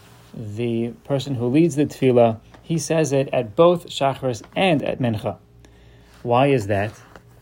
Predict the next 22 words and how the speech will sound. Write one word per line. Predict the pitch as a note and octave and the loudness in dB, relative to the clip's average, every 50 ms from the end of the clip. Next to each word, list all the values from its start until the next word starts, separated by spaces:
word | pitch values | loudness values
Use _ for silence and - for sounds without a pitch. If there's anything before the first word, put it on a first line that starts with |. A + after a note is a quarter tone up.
| _ _ _ _ _ _ _ _ _ _ _ _ _ _ _ _ _ _ _ _ _ _ _ | _ _ _ _ _ _ _ _ _ _ _ _ _ _ _ _ _ _ _ _ _ _ _
So | - E3 | -8 -6
the | D3+ C#3+ | -6 -4
Shulchan | C3+ - D3+ D#3 - E3 | -4 -2 -2 -2 -2 -2
Aruch | D3 D3 C#3+ C#3+ - - | -2 -2 -4 -4 -6 -8
explains | - - - - - - D3 C3+ A#2+ B2 C3+ C3+ - - _ - - - - - - _ _ - | -10 -10 -8 -2 2 2 4 4 2 0 0 -4 -6 -10 _ -20 -20 -20 -20 -20 -20 _ _ -8
that | B2+ A2+ B2 A#2+ A#2+ A#2 | -4 0 0 0 0 0
the | - B2 | -2 -2
reason | B2 D3+ E3 E3 E3+ D3 C#3 | 0 0 0 0 -2 -2 0
why | C#3 C#3 C3+ C3 C3 C#3 - | 0 2 2 0 0 -2 -2
an | - - C3 B2 A#2 A#2 C3 - | -2 -2 0 0 0 -2 -4 -2
individual | D3 B2+ B2 A#2 D3+ E3+ C#3 C#3 C3 B2 A#2 A2 A2 - - - | -2 -2 0 2 2 2 2 2 2 2 2 2 0 -4 -4 -2
only | D3 D3+ D#3+ D#3 | 0 0 2 2
recites | C#3 B2 B2 - - C3 C3 A#2+ - | 0 0 -2 -2 -2 -2 -2 -2 -4
Anenu, | - C3+ C3+ - E3 E3+ D#3+ C3+ A#2+ A2 G#2 - - - | -4 -4 -2 -2 0 0 0 0 -2 -2 -6 -8 -14 -16
according | - B2 - C3+ C3 C3 | -14 -8 -4 -2 -2 -2
to | A#2+ A#2+ | -2 -2
Ashkenazi | A2+ A2 G#2 - - B2 B2 A#2+ A2 G#2+ A2+ | -4 -4 -4 -4 -4 -2 -2 -2 -2 -4 -6
custom, | - - B2 A2+ - - B2 A2+ G#2+ G2+ - - - - - - - | -4 -4 -4 -4 -4 -4 -4 -4 -4 -8 -12 -18 -20 -20 -16 -10 -6
at | A#2+ A#2+ A2 | -6 -6 -4
Mincha, | B2+ C#3+ F3+ F3+ E3 C#3+ C3 C3 - - - - - - - - | -2 -2 -2 0 0 0 0 0 -2 -8 -14 -20 -20 -20 -10 -2
is | - D3 C#3+ A#2+ | 0 0 0 2
because | C3 D3 C#3+ - C#3+ C#3 C3+ C3 | 0 0 0 2 4 4 4 4